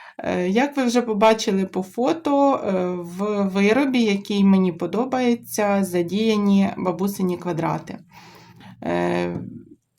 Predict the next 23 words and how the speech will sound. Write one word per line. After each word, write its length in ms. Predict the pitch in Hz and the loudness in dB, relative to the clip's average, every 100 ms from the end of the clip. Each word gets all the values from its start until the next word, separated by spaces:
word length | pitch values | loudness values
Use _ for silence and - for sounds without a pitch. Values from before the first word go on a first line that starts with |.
| - | -8
і 360 | 226 226 226 220 | -6 -2 2 4
от 280 | 214 208 - - - - - | 2 -2 -10 -12 -14 -14 -10
ми 400 | - 214 247 262 | -4 2 4 4
з 80 | 226 | 0
дівчатами 680 | 226 - 254 302 294 269 254 | -4 0 2 2 4 4 2
хочемо 600 | - 240 233 214 202 196 | 2 2 2 0 2 0
зв'язати 580 | 190 196 202 202 202 | 0 0 2 0 0
вироби, 600 | 180 196 269 285 233 220 | -2 2 2 4 4 2
в 40 | 202 | 2
яких 460 | 185 185 220 220 | 0 0 -2 0
використати 720 | 214 220 208 185 185 185 185 180 | 0 0 0 -4 -4 -6 -4 -4
ось 160 | 180 | -4
ці 160 | - 180 | -8 -4
бабусині 720 | 175 226 202 196 190 175 175 | 2 2 2 -2 -2 -2 -4
квадрати, 720 | 170 175 190 262 320 277 262 - - - - - - - | -4 -4 2 2 2 -2 -4 -6 -20 -20 -20 -20 -10 0
але, 720 | 196 196 214 240 254 247 233 - | 2 4 6 6 6 6 4 2
е, 320 | 190 185 185 185 180 180 _ _ _ _ - 233 247 - - 202 | 0 0 0 0 -2 -6 _ _ _ _ -16 -14 -14 -18 -12 -6
такий, 280 | 214 220 202 | -4 2 2
знаєте, 600 | 180 196 226 214 202 190 | 4 4 6 4 2 2
ніби 280 | 190 175 185 | 2 2 0
як 180 | 180 | -2
стереотип 720 | - - 202 196 196 214 214 180 | -6 0 2 4 4 4 2 0
бабусин, 1000 | 170 185 180 247 320 - 214 208 202 | 0 0 0 0 2 2 0 2 -2